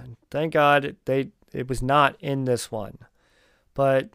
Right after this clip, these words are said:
if you're gonna talk about origin stories, I think the best origins, one of the best origin stories was in The Joker. Uh, it was a good twist on the origin story where you, it's like all the chaos that the Joker causes makes this guy go out and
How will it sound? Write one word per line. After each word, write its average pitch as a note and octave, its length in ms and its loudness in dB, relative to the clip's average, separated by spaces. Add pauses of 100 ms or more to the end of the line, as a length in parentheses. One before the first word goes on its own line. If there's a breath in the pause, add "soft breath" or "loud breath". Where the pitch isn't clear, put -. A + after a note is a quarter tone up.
(100)
if B2+ 160 -10
you're C#3 60 -8
gonna F3+ 120 4
talk F3 160 4
about D3 200 4
origin D#3 420 6
stories, B2+ 340 0
I C3+ 80 -2
think E3 140 0
the D3 80 0
best D#3+ 320 6
origins, B2+ 560 -2 (240)
one G#3 180 4
of F#3+ 100 6
the D3+ 60 6
best B2 300 0
origin A#2 380 -2
stories A2+ 500 -6
was A#2+ 160 -10
in B2 300 -6
The A#2+ 100 -8
Joker. - 640 0 (1000 soft breath)
Uh, B2+ 220 0
it - 20 0
was B2+ 120 -4
a C3+ 40 -6
good E3 180 4
twist F#3 300 2
on C3+ 120 0
the B2 100 -2
origin A#2 340 -4
story A#2+ 380 -2
where A#2+ 180 -4
you, B2 140 -6 (760 soft breath)
it's - 380 -8
like B2 320 -2 (160)
all D3 180 0
the D3 80 0
chaos C3+ 600 4
that B2+ 400 -4
the C3+ 80 -4
Joker C3 400 -2
causes A#2+ 800 -2 (100)
makes A#2+ 240 -8
this A#2+ 140 -12
guy A#2+ 240 2
go A#2+ 160 0
out A2+ 260 2
and A2+ 240 -10